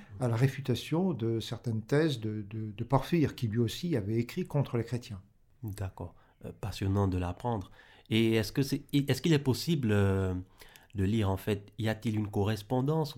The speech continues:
Speaker 2: ou peut-être, euh, des ouvrages dans lesquels on peut lire un peu ces débats ? On s'imagine bien que c'était pas des débats, euh, instantanés comme aujourd'hui, mais y a-t-il peut-être des ouvrages, on pourrait... Euh, euh,
Speaker 1: Oui.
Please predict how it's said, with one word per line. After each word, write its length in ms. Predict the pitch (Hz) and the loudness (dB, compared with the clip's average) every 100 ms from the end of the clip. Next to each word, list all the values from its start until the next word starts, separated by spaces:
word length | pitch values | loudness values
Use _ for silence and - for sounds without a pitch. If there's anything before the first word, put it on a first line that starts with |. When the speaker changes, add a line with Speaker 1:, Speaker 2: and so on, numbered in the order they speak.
| - - | -16 -8
Speaker 2:
ou 60 | 135 | -6
peut-être, 560 | 139 110 104 113 113 | -2 0 4 2 2
euh, 180 | 101 98 | 0 2
des 240 | 95 92 92 | 2 0 0
ouvrages 280 | 95 117 | 0 0
dans 100 | 107 | 2
lesquels 320 | 104 98 107 104 | 2 2 2 2
on 80 | |
peut 140 | 101 104 | 2 0
lire 280 | 104 104 101 | 2 2 0
un 80 | |
peu 180 | 95 104 | -2 -4
ces 200 | 101 104 | -4 -2
débats ? 260 | 92 95 98 | -4 -2 -2
On 40 | |
s'imagine 420 | 98 98 92 92 95 | -2 -2 -2 0 0
bien 120 | 98 | 0
que 120 | - | -2
c'était 180 | 90 95 | -4 -4
pas 240 | - 92 - - - - | -4 -6 -8 -18 -20 -4
des 100 | 98 | 0
débats, 440 | 92 92 95 98 87 | 2 2 2 2 2
euh, 340 | 82 82 85 | 0 -2 -4
instantanés 640 | 92 87 - 101 127 147 135 | -6 -6 -2 0 4 4 4
comme 160 | 110 | 4
aujourd'hui, 460 | 104 98 101 107 104 - - - | 4 2 0 -2 -4 -10 -20 -10
mais 120 | 98 | -4
y 40 | 104 | -4
a-t-il 320 | 107 123 113 | 0 -2 -2
peut-être 420 | - 104 110 - | -2 -2 -2 -2
des 160 | 90 90 | -4 -2
ouvrages, 380 | 95 127 110 | -2 0 0
on 60 | 104 | 0
pourrait... 440 | 104 95 98 98 | -2 -4 -2 0
Euh, 220 | 90 82 - - 101 - - - | -2 -4 -8 -10 -14 -20 -20 -12
euh, 40 | - | 4
Speaker 1:
Oui. 220 | 147 147 | 6 6